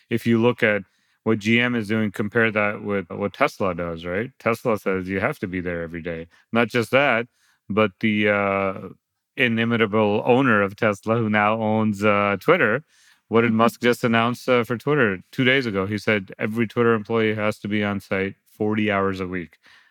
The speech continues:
Speaker 1: "I don't care how many days it takes you to get forty hours, but you have to spend forty hours a week in the office or you won't have a job." So what he's doing at Tesla, he's now doing at Twitter. So that's probably more of an outlier. But even move over to Apple, right? Apple said,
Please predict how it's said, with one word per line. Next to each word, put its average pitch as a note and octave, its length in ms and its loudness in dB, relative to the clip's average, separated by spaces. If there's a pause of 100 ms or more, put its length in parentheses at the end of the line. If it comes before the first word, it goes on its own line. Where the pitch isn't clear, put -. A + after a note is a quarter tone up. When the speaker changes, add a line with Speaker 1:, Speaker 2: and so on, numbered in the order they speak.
(120)
Speaker 1:
"I F#2+ 120 -6
don't G#2 160 -2
care G2+ 420 0 (240)
how G#2+ 140 -2
many G#2+ 160 0
days G#2 280 2
it F#2 80 -12
takes A#2 280 -2
you G2+ 60 -2
to F#2 80 -6
get F2+ 220 -4
forty F#2 320 -4
hours, F#2 240 -4 (280)
but A2 100 0
you G#2 100 0
have A2 180 2
to A2+ 100 -6
spend G2+ 360 -2
forty G#2+ 340 0
hours G2 260 -2
a F#2+ 60 -6
week F#2 240 -6
in G2 100 -6
the G2 100 -4
office C3 340 -4
or D#3+ 240 -2
you C#3+ 100 -2
won't C#3 200 0
have B2+ 100 0
a B2 40 -2
job." A#2 280 0 (680)
So G#2 600 2
what A#2 200 2
he's A2+ 160 0
doing A#2 280 2
at A2 100 2
Tesla, C#3 420 2
he's A#2 100 -2
now A2 200 0
doing A2 260 -2
at G2+ 120 -2
Twitter. G2 380 -2
So A2 280 -4 (140)
that's G#2+ 160 -2
probably G#2 440 2
more G2 200 0
of F#2+ 60 -2
an F#2+ 120 -6
outlier. G2+ 560 -2 (440)
But A#2+ 120 4
even C#3+ 320 2 (300)
move B2 200 0
over B2+ 200 2
to B2+ 140 -2
Apple, G#2+ 420 0
right? F#2+ 240 -6
Apple G#2 360 -2
said, A2 260 0